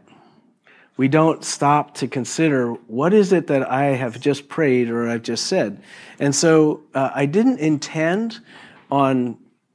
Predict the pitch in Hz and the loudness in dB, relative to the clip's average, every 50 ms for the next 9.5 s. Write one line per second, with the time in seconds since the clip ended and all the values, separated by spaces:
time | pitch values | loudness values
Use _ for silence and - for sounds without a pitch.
0 | _ - - 127 139 - 156 151 151 160 156 - - 143 135 131 127 - - 127 | _ -18 -18 -12 -4 0 2 2 4 2 0 0 -2 -2 -2 -2 -2 -4 -4 -2
1 | 127 127 123 120 117 110 117 - - _ - - - - - 156 156 - - - | -2 0 0 -2 -4 -6 -10 -16 -20 _ -20 -16 -16 -10 -4 -2 -2 -2 -2 -8
2 | - - - - 170 160 160 156 147 143 156 151 151 139 131 131 120 113 - - | -18 -12 -4 2 4 4 6 6 6 6 4 4 4 4 2 2 0 0 -6 -12
3 | - - 147 175 202 214 202 - 202 190 185 160 143 143 160 175 170 147 135 123 | -4 0 2 4 4 4 2 2 2 2 4 2 2 2 2 2 2 2 0 -2
4 | - - - - - - _ - 131 135 139 131 156 151 143 143 139 160 165 151 | -4 -10 -20 -20 -20 -20 _ -6 -2 -2 0 0 0 0 0 -2 -2 0 0 -2
5 | - - - 175 160 139 131 - 139 123 - - 147 123 - - 143 143 139 127 | -2 -2 -2 0 0 0 -2 -4 -6 -6 -4 -4 -6 -6 -4 -4 -4 -2 -2 -4
6 | 120 113 - - - - - - - 131 147 185 220 254 262 226 - - - 175 | -6 -8 -12 -18 -20 -20 -20 -16 -8 -2 2 4 4 4 4 2 0 -4 -2 0
7 | 170 180 180 170 156 160 156 147 135 131 120 113 113 - - 180 185 185 180 151 | 2 2 2 4 2 2 2 2 0 -2 -4 -6 -6 -4 -4 -4 -2 -2 -2 -2
8 | 147 160 165 151 139 139 - - - - - 120 127 101 113 127 127 - 165 190 | -2 0 0 0 0 0 -4 -10 -18 -12 -6 -6 -6 -4 -4 -6 -6 -4 -4 -4
9 | 208 202 - 127 110 104 107 117 87 87 | -4 -2 -4 -4 -4 -4 -6 -8 -10 -12